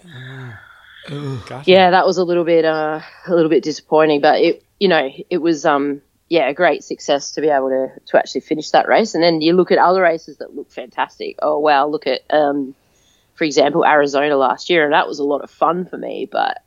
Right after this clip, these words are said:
Speaker 3: it was like a job when they're
Speaker 1: Yeah.
Speaker 3: flew in, flew out sort of thing.
Speaker 1: Yeah.
Speaker 3: Um, and then along the way, it's, e-, each time you make a breakthrough, they're, they're really important. So, for example, the Bahrain race and, um,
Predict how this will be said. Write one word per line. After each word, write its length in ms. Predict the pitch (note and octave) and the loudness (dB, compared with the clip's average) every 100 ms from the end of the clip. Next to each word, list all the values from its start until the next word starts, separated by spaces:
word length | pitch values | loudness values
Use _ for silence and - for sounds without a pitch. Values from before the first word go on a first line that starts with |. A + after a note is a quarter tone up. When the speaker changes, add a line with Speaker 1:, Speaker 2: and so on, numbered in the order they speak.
| _ - | _ -6
Speaker 3:
it 100 | D3+ | -2
was 200 | D#3+ D3 | -2 0
like 300 | C3+ A#2+ D3 | -2 -2 -6
a 40 | |
job 360 | - A2 - - _ | -2 -2 -2 -12 _
when 200 | C3+ C#3+ | -6 0
they're 240 | C3+ B2+ C3+ | 2 2 0
Speaker 1:
Yeah. 40 | - _ _ | -8 _ _
Speaker 3:
flew 240 | - F3 D3 | 0 4 6
in, 100 | C#3+ | 4
flew 220 | - C#3+ | 2 4
out 340 | C#3 - - | 4 2 -2
sort 180 | - D3 | -4 -4
of 60 | D#3 | 2
thing. 220 | F#3 C4+ _ _ - | 2 2 _ _ -16
Speaker 1:
Yeah. 200 | A#2+ A2 C#3+ | -16 -8 0
Speaker 3:
Um, 400 | C3+ C3+ C#3 C#3 _ _ _ G3 | 2 2 0 -4 _ _ _ 0
and 140 | G#3+ | 2
then 100 | A3 | 4
along 300 | A3 A3 G#3+ | 2 0 -2
the 80 | F3 | -2
way, 240 | E3 E3 | -2 -2
it's, 120 | F3+ | -6
e-, 200 | E3+ G3 F3+ | -6 -4 -4
each 220 | G#3+ - | -8 -6
time 200 | F#3+ F#3 | -4 -2
you 80 | F3 | -2
make 180 | D#3+ D3+ | -4 -4
a 40 | |
breakthrough, 600 | D3+ D3 - - C#3+ B2+ | -8 -6 -8 -8 -6 -2
they're, 200 | C3+ C3 - | 0 -2 -2
they're 140 | D#3+ | -4
really 420 | D3 F3 F3+ D#3 C3+ | -2 -4 -2 -2 -4
important. 760 | - _ - D#3 G2 C3 - | -8 _ 2 2 4 -2 -6
So, 220 | - C#3+ C3+ | 0 2 2
for 160 | D#3+ | 2
example, 560 | D3+ C#3+ C3 C3+ C3 - | 0 2 0 0 -4 -4
the 80 | C3+ | -6
Bahrain 440 | C3+ B2 A#2 C3 C3 | 0 2 2 -2 -4
race 360 | A2+ - - | -6 -8 -12
and, 260 | G#2+ B2 - | -8 -8 -6
um, 380 | A#2+ A#2+ B2 | -6 -4 -6